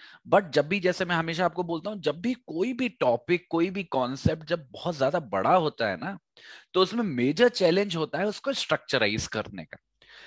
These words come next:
एक प्रॉपर स्ट्रक्चर जब तक आप नहीं अपना क्रिएट करोगे नोट्स के अंदर, अपने दिमाग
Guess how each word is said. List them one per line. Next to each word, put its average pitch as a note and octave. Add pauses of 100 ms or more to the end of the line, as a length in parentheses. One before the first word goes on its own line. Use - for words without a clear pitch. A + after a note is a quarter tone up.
(260)
एक A3+
प्रॉपर F3+
स्ट्रक्चर G#3+
जब G3
तक G#3
आप F#3+
नहीं F3
अपना G3
क्रिएट E3+
करोगे E3
नोट्स D3
के E3
अंदर, C#3+
अपने C#3+
दिमाग A2+